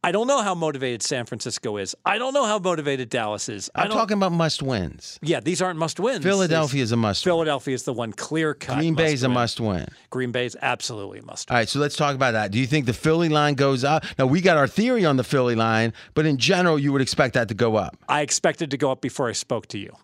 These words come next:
Speaker 2: Okay, well, we'll see. I
Speaker 1: You
Speaker 2: mean,
Speaker 1: educated me.
Speaker 2: I, I don't know.
Speaker 1: Yes.
Speaker 2: No, I mean, I, I could be off too.
Speaker 1: Yeah.
Speaker 2: But, um, and do you expect the Green Bay line? I, that feels like a, a line that go. Aaron Rodgers in, in a Sunday night game in a must win.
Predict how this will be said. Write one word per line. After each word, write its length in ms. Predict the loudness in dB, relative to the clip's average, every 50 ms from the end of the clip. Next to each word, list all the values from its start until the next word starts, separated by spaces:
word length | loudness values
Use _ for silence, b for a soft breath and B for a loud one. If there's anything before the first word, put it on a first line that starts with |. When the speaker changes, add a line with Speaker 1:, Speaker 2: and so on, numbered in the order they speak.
| _ 2
Speaker 2:
Okay, 400 | 2 2 2 2 0 0 0 0
well, 160 | -2 -2 -2
we'll 160 | -2 -2 -4
see. 340 | -2 -2 -2 -2 0 0 0
I 40 | 2
Speaker 1:
You 80 | 2
Speaker 2:
mean, 80 | 2 0 0
Speaker 1:
educated 500 | -2 -4 -6 -4 -4 -4 -4 -6 -8 -8
me. 100 | -8 -6
Speaker 2:
I, 320 | -2 0 0 2 2 2 2
I 40 |
don't 140 | 2 4 4
know. 200 | 4 4 4 4
Speaker 1:
Yes. 80 | 4 4
Speaker 2:
No, 240 | 4 4 4 4 4
I 80 | 4
mean, 260 | 4 2 2 2 2
I, 100 | 0 -2 -2 -2
I 140 | 0 0 0
could 160 | 0 0 0
be 120 | 2 2
off 220 | 4 2 2 0 0
too. 260 | 0 2 2 2 0
Speaker 1:
Yeah. 80 | -2 -4 -8 -12
Speaker 2:
But, 340 | -4 0 2 2 2 2 2
um, 460 | 2 4 4 4 4 4 2 0 -2 B B B B B B B B _ _ _ _ 2
and 100 | 2 4
do 80 | 4
you 140 | 4 4 4
expect 360 | 2 2 2 4 2 2 2
the 60 | 0 0
Green 220 | 2 2 2 2
Bay 180 | 2 2 4 4
line? 240 | 4 4 2 2
I, 140 | 2 0 0
that 240 | 2 2 0 0 0
feels 260 | 0 0 0 2 2
like 220 | 2 2 2 2 0
a, 120 | -2 0 2
a 100 | 2 2
line 340 | 2 2 2 2 2 2 0
that 140 | 0 2
go. 320 | 2 2 2 2 0 -6 -8 -4
Aaron 360 | 0 2 4 4 4 4 4
Rodgers 840 | 4 2 2 2 2 2 2 2 2 0 2 2 0 0 0 -2 -4 B B B B B B _
in, 200 | 0 0 0 2
in 160 | 2 2 2
a 80 | 4 2
Sunday 400 | 2 2 2 4 4 4 4 4
night 320 | 4 4 4 2 2 0
game 520 | 0 2 2 4 4 2 2 2 2 2 2
in 120 | 2 4
a 40 | 4
must 360 | 4 4 4 2 0 0 0
win. 560 | 0 2 2 4 4 2 2 2 2 0 -2